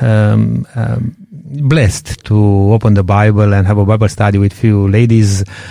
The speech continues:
and, um, the topic was brought up, you know, that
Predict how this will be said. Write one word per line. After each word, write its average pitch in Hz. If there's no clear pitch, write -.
and, 107
um, 104
the 120
topic 220
was 107
brought 104
up, 104
you 104
know, 104
that 101